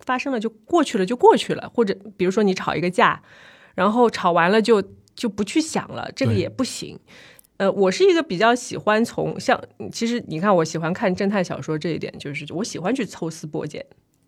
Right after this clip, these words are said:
Speaker 1: 一些事情的真正的原因。
Speaker 2: 喜欢去琢磨很多事儿。
Speaker 1: 对，琢磨。然后我喜欢听很多人的意见。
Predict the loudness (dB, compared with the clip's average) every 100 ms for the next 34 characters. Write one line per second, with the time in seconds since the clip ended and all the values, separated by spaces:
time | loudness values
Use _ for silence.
0 | _ -12 -8 -8 -8 -8 -8 -8 0 2
1 | 2 0 -4 -8 -10 -8 0 2 2 2
2 | 6 8 8 8 6 0 -4 2 2 2
3 | -2 -2 2 4 6 6 6 2 0 -2
4 | -2 -2 -2 2 4 4 4 4 2 0
5 | _ _ 0 0 -2 -8